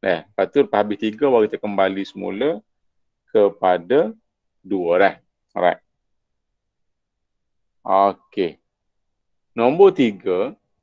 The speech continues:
arahan dia tentukan fungsi objektif. Okey, P sama dengan A X tambah B Y bagi setiap yang berikut. Soalan kita ni kan, bila soalan S P M, dia akan ada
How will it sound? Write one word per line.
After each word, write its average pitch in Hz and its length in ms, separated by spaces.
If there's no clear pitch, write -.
arahan 113 640
dia 160 320
tentukan 127 960
fungsi 120 1120
objektif. - 960
Okey, 139 480
P 151 400
sama 101 400
dengan 98 480
A - 320
X - 240
tambah 104 480
B 98 400
Y 135 560
bagi 104 480
setiap - 640
yang 104 240
berikut. 95 480
Soalan 135 320
kita 139 360
ni 151 120
kan, 156 40
bila 139 120
soalan 131 240
S - 160
P 123 240
M, 160 240
dia 139 160
akan 135 240
ada 123 180